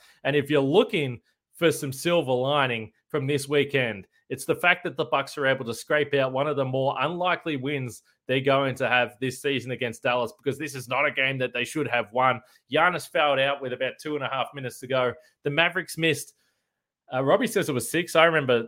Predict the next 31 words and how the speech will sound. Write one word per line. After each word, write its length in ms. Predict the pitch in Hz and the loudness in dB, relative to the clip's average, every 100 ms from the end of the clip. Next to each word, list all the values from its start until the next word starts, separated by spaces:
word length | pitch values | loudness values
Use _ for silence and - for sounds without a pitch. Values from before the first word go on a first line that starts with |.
| 135 | -4
there 120 | 131 | -4
was 180 | 113 135 | -4 -2
at 60 | |
least 260 | 139 170 - | 0 -2 0
five 320 | 143 147 156 | 4 6 4
straight 280 | - 131 113 | 2 0 2
free 200 | 135 120 | -2 0
throws. 240 | 147 127 | 0 0
It 60 | 139 | 0
might 180 | 127 165 | 2 4
have 80 | 139 | 2
been 160 | 113 | -2
six, 400 | - - 156 - - | -4 0 0 0 -4
but 160 | 156 | -2
just 300 | 156 143 - _ 147 | 2 0 -2 _ 0
absolutely 800 | 156 - - 139 139 151 131 110 | 0 0 -6 -2 -2 -2 -2 0
unbelievable. 840 | 139 131 117 131 143 113 113 110 _ _ _ _ - | 0 0 0 0 0 -2 -2 -4 _ _ _ _ 4
I 80 | 170 | 4
saw 280 | 220 240 175 | 6 6 6
a 60 | |
lot 160 | 135 170 | 6 6
of 80 | - | 4
people 300 | 160 143 120 | 0 -2 -2
that 160 | 127 | -2
were 80 | 127 | -2
saying 440 | - 143 120 110 104 _ _ - | 0 2 2 -2 -8 _ _ -4
that 260 | 127 - | -4 -4
Jason 360 | - 151 151 139 | 2 2 2 -6
Kidd 380 | 135 151 139 135 | -4 -4 -4 -6
making 360 | 139 143 151 127 | -4 -2 -2 -4
the, 200 | 120 | -6